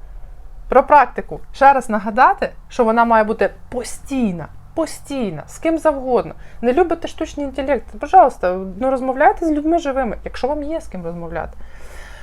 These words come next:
Е, от, значить, у мене, наприклад, в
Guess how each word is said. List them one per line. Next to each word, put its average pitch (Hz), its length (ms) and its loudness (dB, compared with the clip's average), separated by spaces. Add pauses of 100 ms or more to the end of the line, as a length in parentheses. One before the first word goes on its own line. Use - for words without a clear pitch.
(380)
Е, 254 1120 6
от, 240 240 4 (560)
значить, 269 340 2
у 277 40 0
мене, 415 280 6
наприклад, 277 480 4
в 208 280 0